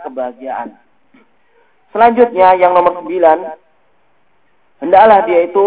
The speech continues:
melakukan sesuatu yang bermanfaat seperti apa? Seperti doa-doa yang diajarkan oleh Rasulullah sallallahu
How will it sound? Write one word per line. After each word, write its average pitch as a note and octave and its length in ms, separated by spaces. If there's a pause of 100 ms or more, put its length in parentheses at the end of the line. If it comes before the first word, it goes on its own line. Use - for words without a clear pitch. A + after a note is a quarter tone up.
melakukan E3+ 480
sesuatu F3+ 320
yang D#3+ 160
bermanfaat D3 880
seperti D3+ 400
apa? D#3 560 (400)
Seperti G3 400
doa-doa E3 400
yang D#3 240
diajarkan D#3 560
oleh D3 80
Rasulullah D3+ 640
sallallahu C#3+ 480